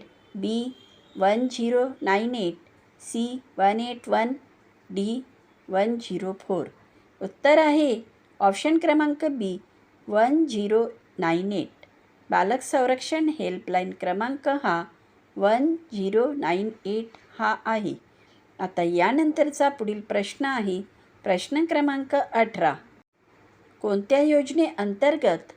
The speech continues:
अंगणवाडी परिषदेतील प्रशिक्षण दिले जाते?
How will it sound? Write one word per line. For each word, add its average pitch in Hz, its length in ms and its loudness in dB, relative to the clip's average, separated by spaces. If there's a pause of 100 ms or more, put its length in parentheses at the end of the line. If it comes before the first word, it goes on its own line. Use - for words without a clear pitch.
(240)
अंगणवाडी 277 640 2
परिषदेतील 269 1000 0 (380)
प्रशिक्षण 294 720 0
दिले 196 340 0
जाते? 196 420 -2